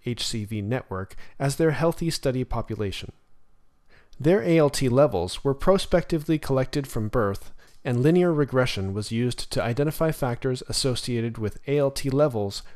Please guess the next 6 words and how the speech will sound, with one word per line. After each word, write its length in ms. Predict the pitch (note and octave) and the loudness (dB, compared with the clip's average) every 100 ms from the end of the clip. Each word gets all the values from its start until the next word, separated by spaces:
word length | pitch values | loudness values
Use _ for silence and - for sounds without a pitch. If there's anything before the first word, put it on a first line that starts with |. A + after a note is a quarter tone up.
| - | -2
while 200 | C3 A#2+ | 2 2
accounting 420 | - D#3 D#3+ E3+ | 2 0 0 0
for 160 | - A2+ | -2 -2
within-child 840 | A2+ A2 C#3+ D3+ - C#3 C3 A#2+ | -2 0 0 0 -2 0 0 -2
repeated 420 | A2 - A2+ G#2 | -4 -4 -4 -4
measurements. 600 | G2+ G2+ F2 C#2 - - | -4 -4 -8 -10 -12 -18